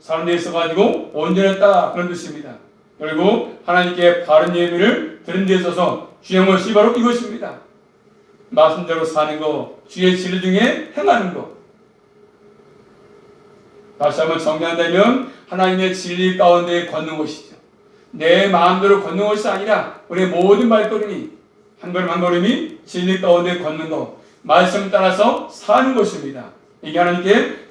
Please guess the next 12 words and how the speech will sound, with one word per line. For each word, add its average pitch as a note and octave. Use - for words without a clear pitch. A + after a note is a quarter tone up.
바른 F3
예배를 F#3
드린 A3
사람의 F#3
모습이죠. E3+
항상 A3+
진리 G3
가운데 G3
행하는 D#4
것이죠. -
진리 E3+
가운데. C3+